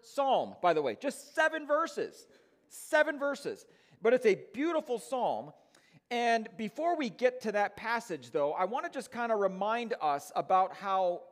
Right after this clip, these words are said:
unique and beautiful this book is. Aside from the fact that it is in Scripture,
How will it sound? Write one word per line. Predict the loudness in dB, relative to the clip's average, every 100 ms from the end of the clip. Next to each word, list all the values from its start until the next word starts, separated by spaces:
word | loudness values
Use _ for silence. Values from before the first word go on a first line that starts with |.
| _
unique | -14 -8 -6 -4 -4 -4 -6
and | -6
beautiful | -6 -2 -2 0 -2
this | 0 -2
book | -2 -2 -2 -2
is. | -2 0 0 -4 -16 _ _ _ _ _
Aside | 0 4 4 4
from | 2 -2
the |
fact | -2 0 0 0 -6 -20 _ _ _ _
that | 4 4 4
it | 0
is | 0 0
in | -2
Scripture, | -4 -14 -4 -4 -4 -10 -14